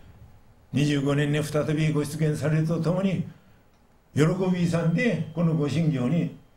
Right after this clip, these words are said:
参加させていただく目玉たち、皆さん方ですよ。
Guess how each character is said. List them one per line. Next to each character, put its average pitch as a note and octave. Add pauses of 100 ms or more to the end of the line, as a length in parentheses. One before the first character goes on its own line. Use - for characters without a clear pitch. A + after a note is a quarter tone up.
(140)
参 C#3
加 B2 (640)
さ C#3
せ -
て C3
い A#2
た B2+
だ -
く C3+
目 A2
玉 A#2
た F#2
ち、 - (420)
皆 C#3
さ B2+
ん C3
方 A2+
で -
す -
よ。 -